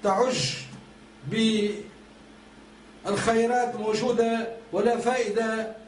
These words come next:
باش الإنسان يتخلى على هذه الخيرات ويمشي يستهلك البضاعات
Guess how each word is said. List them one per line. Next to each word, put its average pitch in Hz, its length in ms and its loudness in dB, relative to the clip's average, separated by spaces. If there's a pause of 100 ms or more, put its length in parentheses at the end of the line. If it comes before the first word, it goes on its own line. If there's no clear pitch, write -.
(160)
باش 208 360 0
الإنسان 208 380 0
يتخلى 220 440 -2
على 208 180 -2
هذه 208 320 2
الخيرات 220 520 0
ويمشي 214 420 -2
يستهلك 220 420 0
البضاعات 214 680 0